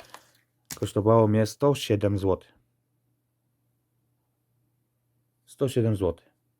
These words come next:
Gra numer dwa, czyli V-Rally dwójka, V-Rally dwa, kosztowało mnie czterdzieści pięć złotych. I V-Rally jeden, czyli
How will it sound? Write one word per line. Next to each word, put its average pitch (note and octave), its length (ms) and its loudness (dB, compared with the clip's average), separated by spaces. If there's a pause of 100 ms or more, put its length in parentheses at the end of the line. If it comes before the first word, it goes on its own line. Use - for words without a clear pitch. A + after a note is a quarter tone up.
(1800)
Gra C#3 240 4
numer D#3+ 320 2
dwa, G#2+ 360 2 (1040)
czyli G#2 600 0 (1000)
V-Rally C#3 440 6
dwójka, A2 500 0 (680)
V-Rally G2+ 460 -2
dwa, F2+ 300 0 (600)
kosztowało A2+ 560 2
mnie A2+ 420 -2
czterdzieści G2+ 560 -10
pięć G#2+ 260 -2
złotych. F2 300 -6 (1080)
I D3 80 2
V-Rally B2+ 600 2
jeden, B2+ 480 2 (500)
czyli A2 420 -6